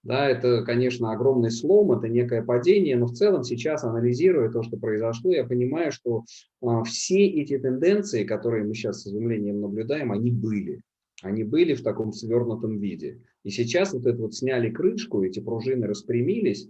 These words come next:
и вот Россия с хохотом понеслась в бездну.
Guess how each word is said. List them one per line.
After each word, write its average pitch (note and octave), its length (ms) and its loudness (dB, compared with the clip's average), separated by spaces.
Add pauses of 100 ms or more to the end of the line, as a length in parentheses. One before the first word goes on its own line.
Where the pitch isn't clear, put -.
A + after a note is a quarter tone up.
(280)
и B2+ 120 -4
вот C3+ 260 -2
Россия A#2 760 2
с - 180 -10
хохотом A#2+ 680 0
понеслась G#2 500 -2
в G2 120 -6
бездну. G2+ 520 -4